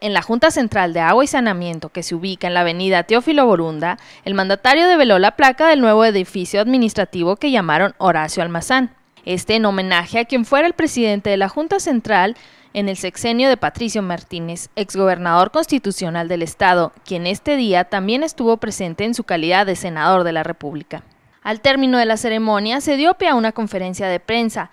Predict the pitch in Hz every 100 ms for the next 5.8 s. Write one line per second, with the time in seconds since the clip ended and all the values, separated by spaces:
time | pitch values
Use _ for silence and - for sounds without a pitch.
0 | _ - 196 185 - 220 208 196 185 185
1 | 185 208 - 320 330 - 190 175 160 -
2 | 202 208 202 208 269 233 208 - 202 208
3 | 196 196 196 - 254 247 240 202 202 202
4 | 196 190 180 165 190 262 - - 208 208
5 | 285 330 403 277 190 160 160